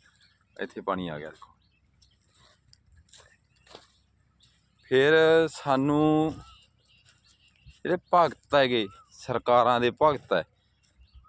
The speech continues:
ਸਤੱਤਰ ਸਾਲ ਹੋ ਗਏ, ਤਿੰਨ ਪੀੜ੍ਹੀਆਂ ਹੋ ਗਈਆਂ, ਲੋਕਾਂ ਦੀ, ਟੇਲਾਂ ਵਾਲਿਆਂ ਦੀ ਇਹੀ ਹਾਲਾਤ ਹੈ। ਆ ਇੱਥੋਂ ਪੂਰਾ ਪਤਾ ਲੱਗਦਾ, ਉੱਧਰੋਂ ਪਾਣੀ ਆਉਂਦਾ ਵੀ ਹਾਂ, ਕਿਆ, ਕਿੰਨਾ ਮੱਥਾ ਵਾਲੇ ਦਾ ਵੀ ਪਿਆ ਹੈਗਾ, ਦੂਜੇ ਕਿਆਰੇ ਦਾ ਵੀ।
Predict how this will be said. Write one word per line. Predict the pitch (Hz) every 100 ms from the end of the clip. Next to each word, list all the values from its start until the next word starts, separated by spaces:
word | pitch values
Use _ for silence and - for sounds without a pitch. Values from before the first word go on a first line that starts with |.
| _
ਸਤੱਤਰ | - 127 120 - 143
ਸਾਲ | 143 139 127
ਹੋ | 127 117
ਗਏ, | 117
ਤਿੰਨ | 127 135 127 127
ਪੀੜ੍ਹੀਆਂ | 135 143 156
ਹੋ | 131 104
ਗਈਆਂ, | 95 101 123
ਲੋਕਾਂ | 135 123 - 127
ਦੀ, | 123 135
ਟੇਲਾਂ | - 127 117 117
ਵਾਲਿਆਂ | 123 123
ਦੀ | 127
ਇਹੀ | 123 147
ਹਾਲਾਤ | 127 113 95 -
ਹੈ। | - _ _ _ _ _ _ _ _ _ 101
ਆ |
ਇੱਥੋਂ | 107 -
ਪੂਰਾ | 107 117 120
ਪਤਾ | 113 110
ਲੱਗਦਾ, | 101 85 92
ਉੱਧਰੋਂ | 104 117
ਪਾਣੀ | 117 113 101
ਆਉਂਦਾ | 82 67 82 - _ - -
ਵੀ | 95
ਹਾਂ, | 90 90
ਕਿਆ, | 92 92 98
ਕਿੰਨਾ | - 107
ਮੱਥਾ | 107 101 -
ਵਾਲੇ | 101 107
ਦਾ | 110
ਵੀ | 143
ਪਿਆ | 160 - 117
ਹੈਗਾ, | 110 107 85 78 - _ - - - _ _ _ _ _ _ _ -
ਦੂਜੇ | 110 95 110
ਕਿਆਰੇ | 95 92 87
ਦਾ | 82
ਵੀ। | 85